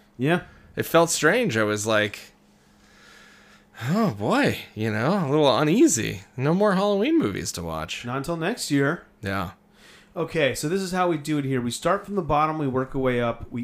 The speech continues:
Speaker 1: each, we go back and forth. Each listing our number. Uh, for instance, we'll start with number twelve because that's the first one.
Speaker 2: Sure.
Speaker 1: And work our way up to number one.
Speaker 2: Mm-hmm.
Speaker 1: We don't
Speaker 2: That's the
Speaker 1: always
Speaker 2: last one.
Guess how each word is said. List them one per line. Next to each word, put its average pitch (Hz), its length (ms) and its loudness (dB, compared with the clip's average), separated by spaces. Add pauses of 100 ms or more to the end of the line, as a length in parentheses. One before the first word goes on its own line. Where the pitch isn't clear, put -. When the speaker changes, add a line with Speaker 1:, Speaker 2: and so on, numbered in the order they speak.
Speaker 1:
each, 127 220 -6
we 139 80 -6
go 131 160 0
back 135 300 -4
and 165 140 -8
forth. 127 420 -2 (420)
Each 190 360 -4
listing 156 640 -4
our 131 420 0
number. 117 640 -2 (500)
Uh, 117 380 -2
for - 180 -10
instance, 110 380 -10
we'll 110 100 -10
start - 240 -18
with - 100 -20
number - 200 -20
twelve 175 440 -2
because - 260 -14
that's - 180 -20
the - 100 -20
first 113 280 -12
one. 185 360 0
Speaker 2:
Sure. - 320 -8 (500)
Speaker 1:
And 123 420 0
work 110 160 -6
our 113 60 -4
way 117 100 -4
up 110 80 -8
to 139 100 -8
number 143 160 -2
one. 294 400 0
Speaker 2:
Mm-hmm. 104 420 -6
Speaker 1:
We 127 140 2
don't 123 100 4
Speaker 2:
That's 120 80 2
the 123 60 4
Speaker 1:
always 127 340 2
Speaker 2:
last 90 320 -10
one. 92 160 -18